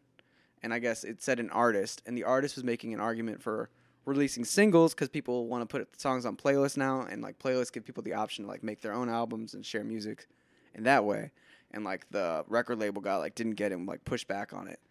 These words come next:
And then Frank was like, "That video has since been scrapped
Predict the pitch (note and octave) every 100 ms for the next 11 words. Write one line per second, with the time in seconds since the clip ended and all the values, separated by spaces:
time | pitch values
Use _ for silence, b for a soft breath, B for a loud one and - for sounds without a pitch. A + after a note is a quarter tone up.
0 | b b _ A#2 A#2 A#2 B2 A2 A#2 G#2
1 | F#2+ F#2+ A#2+ B2 A#2 B2+ A#2+ G#2+ - B2
2 | - G2 - - E3 C#3+